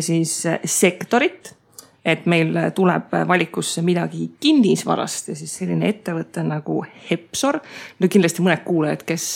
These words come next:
elavad Hepsori ehitatud majas, on kohe mingi, "Ah, ma nüüd kohe oskan öelda, kas on hästi ehitatud või,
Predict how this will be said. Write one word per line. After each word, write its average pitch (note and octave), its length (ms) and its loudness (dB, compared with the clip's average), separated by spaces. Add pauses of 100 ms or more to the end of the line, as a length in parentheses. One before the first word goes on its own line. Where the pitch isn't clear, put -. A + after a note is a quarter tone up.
(120)
elavad D#3+ 560 -2 (160)
Hepsori E3 480 -2
ehitatud D#3+ 560 -2
majas, D#3+ 320 0
on F3 80 0
kohe D3 180 -6
mingi, F#3 240 -10
"Ah, - 120 -18 (520)
ma E3 140 0
nüüd D#3+ 140 -2
kohe D#3 240 0 (100)
oskan F#3+ 400 4
öelda, A3+ 240 6 (520)
kas A#3 280 4
on F3+ 80 6
hästi A3+ 380 4
ehitatud F3+ 420 4
või, E3+ 240 4